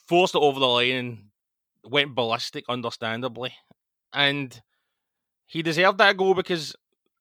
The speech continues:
Greg Taylor has been exceptional for Celtic this season. He's our mo-, most improved player by a mile.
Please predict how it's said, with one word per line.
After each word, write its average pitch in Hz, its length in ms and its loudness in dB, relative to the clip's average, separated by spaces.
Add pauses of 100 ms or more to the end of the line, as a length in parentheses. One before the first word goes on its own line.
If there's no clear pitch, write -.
(160)
Greg 160 260 0
Taylor 151 340 2
has 147 300 0
been 135 200 -8
exceptional 151 460 -6
for 160 100 -6
Celtic 202 300 -4
this 208 100 -6
season. 196 240 -8
He's 151 120 -4
our 135 100 4
mo-, 170 380 4
most 175 280 -2
improved 131 420 -4
player 127 280 -2
by 123 180 0
a 117 40 -2
mile. 113 400 -4